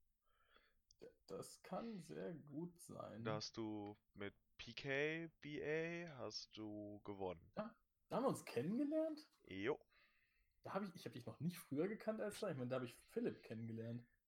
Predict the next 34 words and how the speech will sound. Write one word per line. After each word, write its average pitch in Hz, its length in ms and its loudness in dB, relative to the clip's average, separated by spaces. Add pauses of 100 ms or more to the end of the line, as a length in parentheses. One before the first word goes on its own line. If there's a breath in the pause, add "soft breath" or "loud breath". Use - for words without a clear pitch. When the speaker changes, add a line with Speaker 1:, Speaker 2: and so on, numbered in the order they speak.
(160)
Speaker 1:
Also 120 380 0
folglich 131 400 0
dann 127 320 0
auch 117 240 0
tatsächlich 127 480 -2 (460)
euch. 117 220 4
Da 127 100 2
haben 147 60 4
wir 139 100 6
auch 139 100 4
das 131 160 -6
Deck-Profile 123 560 4
gemacht, 113 360 2
wo 117 60 0
ich 120 60 8
Speaker 2:
Ja, 143 240 12
genau. 120 420 2 (840 soft breath)
Speaker 1:
so 127 140 -4
richtig 147 340 0 (280)
hart 143 180 6
verschlafen 143 640 4
habe 113 280 6
an 95 80 -2
dem 113 160 -2
Tag 131 300 2
und 120 120 -4
komplett 127 400 -2
fertig 113 360 2
war. 117 260 0 (1200 soft breath)
Speaker 2:
Und - 120 -8
Speaker 1:
Was 120 120 -4
man 117 140 0
in - 0 -
dem 113 100 0